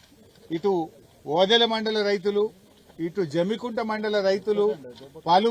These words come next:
గ్రామాల రైతులు వచ్చి చెప్తా ఉన్నారు, "రాత్రి ఎనిమిది గంటల వరకు మేము చేపలు పట్టాం, ఇక్కడ ఏ ఇబ్బంది లేదు. ఉదయాన్నే ఆరు గంటలకు వచ్చేసరికి చెక్ డ్యామ్ పేల్చివేయబడ్డది, నీళ్లన్నీ వెళ్ళిపోతున్నాయని" చెప్పి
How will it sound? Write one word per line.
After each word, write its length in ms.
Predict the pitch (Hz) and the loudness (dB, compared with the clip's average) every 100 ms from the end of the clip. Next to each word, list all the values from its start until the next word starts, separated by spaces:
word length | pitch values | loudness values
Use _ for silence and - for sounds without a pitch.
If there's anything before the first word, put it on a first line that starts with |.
| 185 | 2
గ్రామాల 720 | 202 208 233 233 226 208 180 | 6 6 6 2 2 0 2
రైతులు 320 | 202 214 247 | 2 0 -2
వచ్చి 140 | 233 190 220 | -2 -2 -6
చెప్తా 300 | - 226 214 | -4 0 0
ఉన్నారు, 360 | 202 208 165 - - - - - - - - | 2 0 0 -6 -20 -20 -20 -20 -20 -20 -4
"రాత్రి 520 | 156 185 220 247 240 208 | 4 6 4 0 0 0
ఎనిమిది 260 | 220 233 | 0 -4
గంటల 280 | 233 233 233 | -2 -2 -2
వరకు 280 | 240 233 220 | -2 -2 -6
మేము 280 | 226 208 208 | -10 -4 -2
చేపలు 240 | 214 - | -2 -4
పట్టాం, 400 | 202 202 208 170 - - - _ _ - | -4 -2 -2 -2 -4 -20 -20 _ _ -18
ఇక్కడ 220 | 147 190 185 | -6 -2 0
ఏ 260 | 180 214 | 4 4
ఇబ్బంది 460 | 233 190 233 226 233 214 | 2 0 0 0 2 2
లేదు. 340 | 196 190 160 - - - - _ _ | 4 0 -4 -8 -20 -20 -20 _ _
ఉదయాన్నే 640 | 151 170 220 233 240 240 240 220 | -6 2 6 6 4 0 2 8
ఆరు 140 | 220 233 | 8 6
గంటలకు 360 | 233 226 226 | 0 -4 -4
వచ్చేసరికి 840 | 220 - 233 233 220 190 233 214 196 _ _ - - | -6 -4 -4 -2 -6 -4 -2 -2 -4 _ _ -20 -6
చెక్ 200 | 185 175 | -4 -2
డ్యామ్ 220 | 226 233 196 | 0 0 0
పేల్చివేయబడ్డది, 920 | 202 220 233 233 226 208 220 208 226 226 | 0 0 -2 -2 -2 -2 -4 -4 -4 -4
నీళ్లన్నీ 540 | 196 226 226 220 220 | -2 -2 -2 -4 -2
వెళ్ళిపోతున్నాయని" 840 | 196 196 196 220 202 208 208 202 185 | -2 -2 -2 -2 -2 -4 -4 -6 -6
చెప్పి 500 | 185 208 202 180 | -8 -4 -4 -6